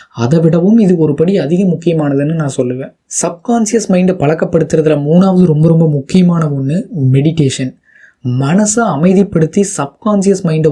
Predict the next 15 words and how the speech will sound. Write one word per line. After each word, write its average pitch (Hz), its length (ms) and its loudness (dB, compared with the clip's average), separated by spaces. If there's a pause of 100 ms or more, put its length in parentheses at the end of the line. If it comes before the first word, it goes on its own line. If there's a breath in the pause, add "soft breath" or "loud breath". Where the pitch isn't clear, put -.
ஓப்பன் 175 360 2
பண்ணக்கூடியது 156 640 0
தான் 147 180 -2
இந்த 156 140 -2
மெடிடேஷன். 123 540 -2 (480 loud breath)
மோசமான 208 580 2 (100)
எண்ணங்கள்ல 175 520 2
இருந்து 135 340 0 (400 loud breath)
நம்மளுடைய 165 540 2 (100)
எண்ணங்களை 156 520 0 (140)
அமைதியின் 190 540 0
பக்கம் 170 320 0
திருப்பும்போது 147 720 0 (400 loud breath)
இந்த 165 260 2
மோசமான 226 540 2